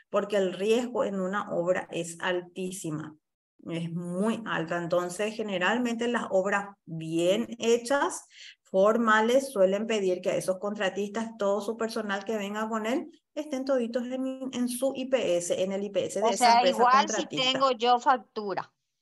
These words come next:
Speaker 2: igual me tiene
Speaker 1: Sí,
Speaker 2: que poner en
Speaker 1: igual
Speaker 2: I P S.
Speaker 1: te tienes, igual te tienen que mi-, poner en I P S,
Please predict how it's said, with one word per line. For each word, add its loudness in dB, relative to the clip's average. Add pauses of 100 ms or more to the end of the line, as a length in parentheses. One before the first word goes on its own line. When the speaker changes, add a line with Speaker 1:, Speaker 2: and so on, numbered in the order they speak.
(100)
Speaker 2:
igual 8
me 8
tiene 4
Speaker 1:
Sí, 2
Speaker 2:
que 2
poner 4
en 2
Speaker 1:
igual 4
Speaker 2:
I 4
P 4
S. 0
Speaker 1:
te 0
tienes, -8
igual -2
te -4
tienen -8
que -4
mi-, -4
poner -4
en -6
I -2
P -2
S, -6